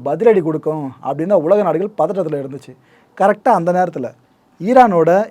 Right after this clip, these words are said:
இஸ்ஃபஹான் பகுதி இருக்குல்ல, அங்க இஸ்ரேல் அட்டாக் பண்ணிட்டாங்க அப்படின்ட்டு ஒரு செய்தி பிரேக் ஆச்சு.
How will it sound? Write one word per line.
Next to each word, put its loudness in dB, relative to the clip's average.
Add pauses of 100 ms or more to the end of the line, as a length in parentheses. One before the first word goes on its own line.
(120)
இஸ்ஃபஹான் 0
பகுதி 0
இருக்குல்ல, -2 (240)
அங்க -6 (600)
இஸ்ரேல் 0
அட்டாக் -2
பண்ணிட்டாங்க -6
அப்படின்ட்டு -8
ஒரு -2
செய்தி -2
பிரேக் -6
ஆச்சு. -14